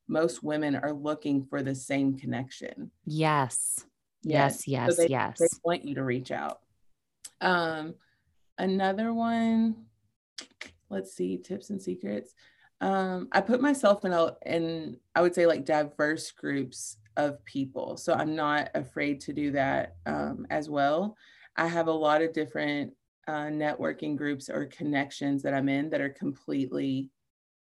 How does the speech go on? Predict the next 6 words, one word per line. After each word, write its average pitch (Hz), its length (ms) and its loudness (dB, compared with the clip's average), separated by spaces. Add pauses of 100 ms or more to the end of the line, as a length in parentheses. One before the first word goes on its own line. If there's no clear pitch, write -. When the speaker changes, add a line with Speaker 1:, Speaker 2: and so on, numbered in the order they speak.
(280)
Speaker 1:
completely 143 580 -2
different 135 540 -2
dynamics 127 560 0
of 123 80 -4
people. 143 180 -2
Speaker 2:
Yes. - 360 -6